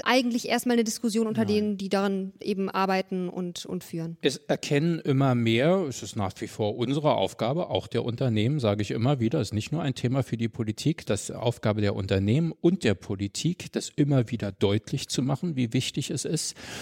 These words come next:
Speaker 2: Und es erkennt zum Glück immer mehr, dass Investitionen in die Gesundheit, in die Medizin, in Wissenschaft und Forschung für uns alle gut ist. Wir müssen immer wieder für den Weg werben. Und das sind auch harte Auseinandersetzungen. Sie beginnen im Parlament.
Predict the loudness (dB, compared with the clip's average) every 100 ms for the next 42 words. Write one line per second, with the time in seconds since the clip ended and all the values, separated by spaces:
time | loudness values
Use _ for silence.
0 | -10 -10 2 2 4 0 0 2 2 2
1 | 2 2 2 0 0 2 4 6 6 8
2 | 6 4 0 -4 0 0 2 0 0 0
3 | -4 -2 0 2 2 0 -4 0 0 2
4 | 0 0 2 0 0 -2 0 0 2 2
5 | 2 0 -2 0 2 2 2 2 2 0
6 | -2 -2 -4 -8 -10 0 0 0 -4 -6
7 | -6 -2 -2 -2 -4 0 2 2 -2 -10
8 | -10 -12 -12 -12 -16 -16 -14 2 2 4
9 | 0 2 2 2 0 0 -2 -4 -4 -2
10 | -4 2 4 4 2 -2 -2 0 0 0
11 | 0 2 0 0 -2 -2 0 0 2 0
12 | 0 -6 -10 -8 -6 0 0 2 0 0
13 | 0 -2 -2 -2 0 0 -2 -6 -12